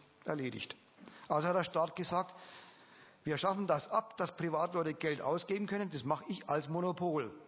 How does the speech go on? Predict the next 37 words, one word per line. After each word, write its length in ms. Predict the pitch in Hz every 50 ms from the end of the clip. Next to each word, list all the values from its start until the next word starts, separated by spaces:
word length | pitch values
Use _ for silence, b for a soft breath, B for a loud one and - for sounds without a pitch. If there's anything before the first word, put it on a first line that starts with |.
| - - -
Ich 280 | 214 233 233 208 233
gebe 260 | - 175 175 151 151 139
Geld 240 | 147 143 143 -
aus, 420 | - 117 120 170 240 220 - - - B B B B B B -
weil 180 | 139 147 147 190
ich 180 | 226 185 147
nie 140 | 147 185 202
bankrott 380 | - 202 185 165 185 185 - -
gehen 200 | 175 165 175 170
kann, 240 | 151 160 180 185
jeden-, 240 | 147 143 156 165 147 127
höchstens 280 | 147 156 - - 151
dann, 220 | - 147 151 156 143
wenn 80 | 147
ich 80 | 151 151
mich 100 | 143 -
dazu 220 | 156 147 - 160
entschließe. 420 | 160 156 139 135 127 120 113 - B B B B B
Aber 140 | - 127 135
jedenfalls 300 | 151 165 156 175 160 143
normalerweise 600 | 147 139 131 127 135 139 139 143 147 139 156 143
nicht. 240 | 117 101 - - - - - - - _ _ _ _ _ _ _ _ _ - - - -
Wegen 300 | 123 139 147 156 170 175
dieser 360 | 180 185 175 185 175 170 B B B B B B B B -
Transubstantiation 800 | - 151 160 156 - 170 160 - - 160 147 - 156 151 139 127
drei, 380 | - 127 120 117 135 185 214 208 B B B B B B B B
Verwandlung 400 | - 147 135 143 156 170 180 151
von 120 | 165 156
politischer 460 | - 151 147 151 156 147 139 135 139 135
Macht 240 | 127 135 127 -
in 100 | - 151
Geld. 300 | 139 120 113 110 101 - - - - - _ _ B B B B B B B B B B B B B B B B B B _ _ _ _ _ _ _ _ _ _ _ _ _ _ _ -
Wenn 60 | 151 160
der 100 | 165 156
Staat 480 | - - 185 180 180 180 - 175 -
das 240 | 202 226 214 - -
Gesetz 340 | 220 208 - - 214 202